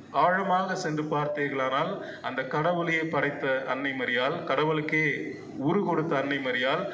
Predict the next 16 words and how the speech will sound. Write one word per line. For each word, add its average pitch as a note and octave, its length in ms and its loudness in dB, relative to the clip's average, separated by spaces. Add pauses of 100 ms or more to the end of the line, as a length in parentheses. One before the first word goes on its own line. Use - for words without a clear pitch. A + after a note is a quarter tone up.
(200)
அந்த B2+ 200 -4
கடவுளையே F3+ 600 0
வந்து D3+ 320 0 (140)
தன்னுடைய C#3+ 340 0
வயிற்றில் D#3+ 480 -2
தாங்கிய D#3+ 420 0
ஒரு C#3 160 2
அன்னை C3 240 -2
மரியாள். A2+ 360 -2 (160)
அந்த B2 180 -6
ஒன்பது D3+ 340 -2
மாதங்கள் D#3 520 0 (360)
அந்த C3 260 -6
பரிசுத்த - 640 0 (420)
தேவ D#3+ 300 0
நற்கருணை, C#3+ 600 0